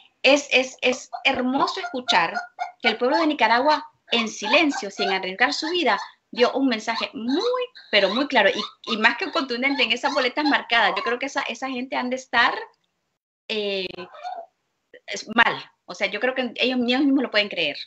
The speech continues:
porque esto a mí me tiene muy preocupada. Quiero que, por favor, eh, me pongan la imagen del paramilitar. Esto,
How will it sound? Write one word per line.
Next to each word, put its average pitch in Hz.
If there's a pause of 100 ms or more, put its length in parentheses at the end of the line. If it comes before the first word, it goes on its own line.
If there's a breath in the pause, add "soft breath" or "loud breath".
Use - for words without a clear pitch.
porque -
esto 240
a 233
mí 220
me 220
tiene 214
muy 214
preocupada. 220
Quiero 240
que, 339
por 294
favor, 247
eh, 220
me 208
pongan 240
la 226
imagen 214 (380 loud breath)
del 220
paramilitar. 277
Esto, 240